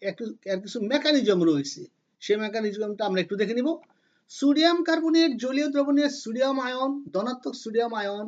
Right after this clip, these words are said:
ও ঋণাত্মক কার্বনেট আয়ন উৎপন্ন করে। লেবুর রস বা সাইট্রিক অ্যাসিডে থাকে ধনাত্মক হাইড্রোজেন আয়ন ও ঋণাত্মক সাইট্রেট আয়ন। দেখো, সাইট্রিক অ্যাসিডের অণুতে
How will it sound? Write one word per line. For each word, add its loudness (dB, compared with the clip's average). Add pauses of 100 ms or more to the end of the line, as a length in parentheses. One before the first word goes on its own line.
(100)
ও 0 (180)
ঋণাত্মক -2 (140)
কার্বনেট -2 (160)
আয়ন 0
উৎপন্ন -2 (100)
করে। -14 (600)
লেবুর 6
রস 6 (100)
বা 0 (140)
সাইট্রিক -2
অ্যাসিডে 2 (100)
থাকে 0 (500)
ধনাত্মক -2
হাইড্রোজেন 2
আয়ন 2 (200)
ও 2 (340)
ঋণাত্মক -4 (160)
সাইট্রেট 0 (140)
আয়ন। -6 (120)
দেখো, -4 (680)
সাইট্রিক 0
অ্যাসিডের -2
অণুতে 0